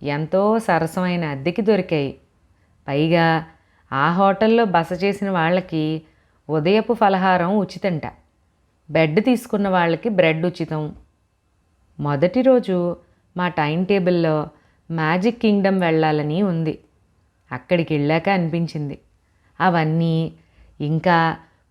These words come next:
పూర్తిగా స్ట్రెయిన్ అవ్వని బుర్రలున్న పిల్లలకి, వాడి వాడి అరిగిపోయిన వయోవృద్ధులకి తప్ప అటు ఇటు కాకుండా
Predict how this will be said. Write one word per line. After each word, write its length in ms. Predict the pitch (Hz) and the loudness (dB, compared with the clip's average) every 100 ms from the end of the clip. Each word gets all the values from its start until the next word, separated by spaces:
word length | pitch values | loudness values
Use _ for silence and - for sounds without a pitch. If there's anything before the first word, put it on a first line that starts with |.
| - | -6
పూర్తిగా 500 | 180 214 214 226 226 | 0 0 0 2 2
స్ట్రెయిన్ 440 | 226 - 180 180 | 0 -2 0 2
అవ్వని 300 | 185 170 180 | 0 0 -2
బుర్రలున్న 560 | 170 147 147 160 170 170 | -2 -2 -2 0 0 -2
పిల్లలకి, 840 | 160 135 143 160 160 220 277 208 - _ _ _ - | -4 -4 -2 -2 0 0 2 -2 -6 _ _ _ -6
వాడి 380 | 156 156 185 220 | 0 2 4 4
వాడి 580 | 220 208 202 196 190 - _ 147 | 4 2 2 0 -2 -6 _ -6
అరిగిపోయిన 640 | 156 180 214 240 240 233 | -2 -2 0 2 4 2
వయోవృద్ధులకి 920 | 180 151 175 185 190 156 185 190 190 | 0 0 0 0 -2 -2 -2 -2 -4
తప్ప 600 | 196 156 - 156 147 147 - _ _ _ _ - | -6 -6 -8 -6 -4 -6 -8 _ _ _ _ -6
అటు 300 | 147 147 247 | -4 0 2
ఇటు 300 | 262 202 233 | 2 2 -2
కాకుండా 800 | 233 165 156 165 160 151 147 | -2 -2 -2 -2 -2 -2 -2